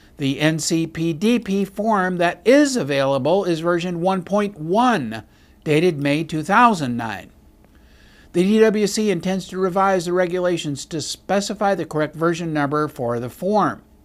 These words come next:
In the meantime, it would appear to be reasonable for pharmacies to use version one point one and for claims administrators to process bills submitted on that form.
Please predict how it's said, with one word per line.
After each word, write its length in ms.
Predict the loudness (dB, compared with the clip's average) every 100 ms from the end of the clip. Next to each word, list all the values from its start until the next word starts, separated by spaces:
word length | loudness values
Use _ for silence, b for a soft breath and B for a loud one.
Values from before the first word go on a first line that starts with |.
| _ -20 b b b b
In 140 | -2 2
the 60 |
meantime, 540 | 4 2 0 -2 -2 -2
it 100 | -2
would 140 | -4
appear 400 | -2 2 6 4
to 80 | 2
be 160 | -2
reasonable 640 | -2 -2 -2 -6 -6 -8 -12 b b b
for 160 | -8
pharmacies 640 | -2 0 0 0 -2 -4 -4
to 80 | -4
use 320 | -2 0 -2
version 480 | -2 -2 -2 -4 -2
one 240 | -2 -2
point 300 | -2 -4 -2
one 400 | 0 0 0 -6 B B B
and 280 | 0 2 2
for 140 | -2
claims 360 | -2 -4 -2 -4
administrators 800 | -4 -4 -4 -4 -4 -4 -4 -6
to 140 | -10
process 500 | -10 -10 -8 -10 -10
bills 540 | -2 2 4 2 0 -8 b b
submitted 600 | -4 -2 0 0 0 -2
on 500 | -2 0 0 -4 -10 -12 -8
that 260 | -4 -4 -4
form. 400 | -6 -6 -8